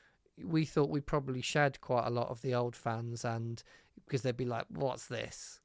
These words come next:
What's this?" But I don't care if they don't. If they li-, if it's, they liked both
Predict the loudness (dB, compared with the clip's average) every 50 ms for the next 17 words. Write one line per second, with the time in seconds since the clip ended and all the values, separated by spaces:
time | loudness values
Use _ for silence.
0 | _ _ _ 2 2 2 4 2 0 0 0 -2 -4 -8 -12 -12 -12 -14 -18 _
1 | _ -20 -20 -20 -20 -20 -20 _ _ 4 6 6 6 6 6 6 6 8 6 4
2 | 4 6 8 8 10 8 8 6 4 4 8 10 10 12 10 10 6 2 0 2
3 | 4 4 4 4 2 2 0 -2 -2 -4 -6 -6 0 4 4 4 6 6 6 6
4 | 6 4 2 6 8 8 8 8 6 0 -10 -14 -16 -18